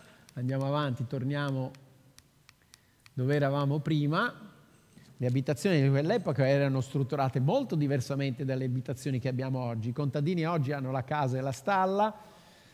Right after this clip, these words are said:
cento anni fa avevano la casa e la stalla, e, eh, eh, mille anni fa probabilmente avevano la casa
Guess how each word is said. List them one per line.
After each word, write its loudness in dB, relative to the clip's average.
cento 4
anni 4
fa 2
avevano 2
la 4
casa 4
e -2
la 2
stalla, 4
e, 2
eh, 2
eh, 2
mille 4
anni 2
fa 4
probabilmente 6
avevano 2
la 4
casa 4